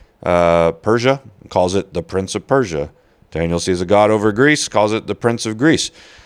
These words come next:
So because we already have these overtones that the Messiah will be God, will be everlasting, it also could be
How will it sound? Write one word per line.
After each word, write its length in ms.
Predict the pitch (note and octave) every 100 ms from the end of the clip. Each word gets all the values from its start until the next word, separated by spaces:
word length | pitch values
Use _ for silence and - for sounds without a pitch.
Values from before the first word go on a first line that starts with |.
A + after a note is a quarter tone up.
| _
So 540 | - C3+ C3 B2 A#2+ -
because 360 | A2+ B2 D3 D#3+
we 80 | D3
already 280 | B2+ A#2 A2
have 220 | C#3 D#3
these 180 | A2+ G2+
overtones 640 | G2 F#2 F2+ F2+ F#2+ G2
that 180 | F#2 F2+
the 80 | F#2
Messiah 440 | F#2 - G2+ G2+
will 140 | F2+ F2
be 200 | E2 D#2+
God, 500 | - F2 F#2 G2+ E2+
will 120 | F2
be 140 | F#2
everlasting, 920 | F2+ E2 D#2 E2+ G2 G2 - E2 F2+ - _ _ _ _ -
it 120 | C3
also 340 | D3 E3 F3
could 200 | E3 D#3
be 360 | C3+ D3+ D3+ C#3+